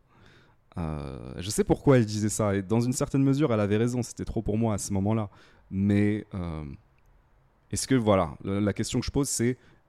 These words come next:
est-ce que quand on arrive à trouver cette harmonie du yin et du yang, où, euh, on a un yin, euh, qui a confiance parce que le yang en face est bien ancré et ne va pas juger, ne va pas fuir, ne va pas, parce que lui, il a réglé ses insécurités aussi.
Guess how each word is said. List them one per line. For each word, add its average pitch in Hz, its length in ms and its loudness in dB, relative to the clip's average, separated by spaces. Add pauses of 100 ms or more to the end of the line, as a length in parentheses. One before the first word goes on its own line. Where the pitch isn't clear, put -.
(360)
est-ce - 200 -4
que 139 340 4
quand 107 240 -4
on 104 80 2
arrive 101 200 0
à 95 60 0
trouver 110 280 -2
cette - 240 -6
harmonie 101 520 0 (480)
du 90 160 -10
yin 107 260 -2
et 101 60 0
du 82 200 -8
yang, 101 260 -2
où, 90 420 -8
euh, 80 100 -6 (880)
on 85 180 -6
a 87 60 -6
un 90 220 -6
yin, 95 360 -2
euh, 80 300 -8
qui - 140 -12
a 82 60 -10
confiance - 720 -6 (100)
parce - 180 -12
que - 140 -10
le 92 160 -4
yang 95 220 -2
en 90 80 -4
face - 280 -8
est 90 60 -8
bien 95 240 -4
ancré 110 480 -4
et 87 80 -8
ne 90 100 -4
va 82 120 -6
pas 101 160 -2
juger, 92 380 -4
ne 92 100 -6
va 85 100 -10
pas 92 160 -8
fuir, 98 360 -8
ne 87 80 -6
va 85 120 -8
pas, 95 240 -8 (300)
parce - 140 -8
que - 100 -6
lui, 104 240 0
il 95 100 0
a 87 80 0
réglé 90 260 -4
ses 92 200 -6
insécurités 101 520 0
aussi. 127 320 0